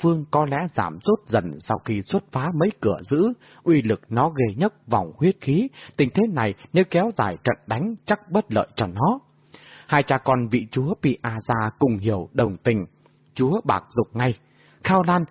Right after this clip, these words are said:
kéo dài trận đánh xem sao, còn công tử nên ẩn kín trong hậu trận."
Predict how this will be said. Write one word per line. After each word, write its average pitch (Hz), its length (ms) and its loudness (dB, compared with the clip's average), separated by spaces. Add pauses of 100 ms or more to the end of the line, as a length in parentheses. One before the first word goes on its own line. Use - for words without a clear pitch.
(160)
kéo 175 140 4 (140)
dài 98 220 -2
trận - 240 -4
đánh 160 260 0
xem 127 300 -4
sao, 120 280 2 (240)
còn 156 160 2
công 214 200 0
tử 104 280 2
nên 175 220 2
ẩn 92 320 0
kín 139 200 -2 (140)
trong 147 220 0
hậu 92 240 -2
trận." 107 200 0